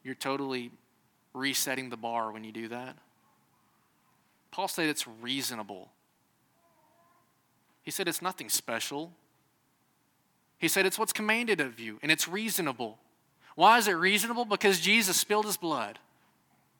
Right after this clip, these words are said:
so that we could obtain mercy, and so that we could be that royal priesthood, so that we could be that chosen generation, so that we could obtain mercy from the true and only living God, so that we can allow ourselves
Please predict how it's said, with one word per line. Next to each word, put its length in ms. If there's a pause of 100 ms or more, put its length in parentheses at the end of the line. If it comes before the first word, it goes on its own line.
(300)
so 160
that 80
we 140
could 120
obtain 340
mercy, 500 (520)
and 120
so 120
that 120
we 100
could 200
be 180
that 200
royal 240
priesthood, 640 (680)
so 140
that 40
we 100
could 140
be 120
that 160
chosen 360
generation, 640
so 140
that 100
we 100
could 140
obtain 380
mercy 480 (200)
from 120
the 60
true 200
and 100
only 140
living 260
God, 340 (200)
so 160
that 200
we 220
can 160
allow 400
ourselves 600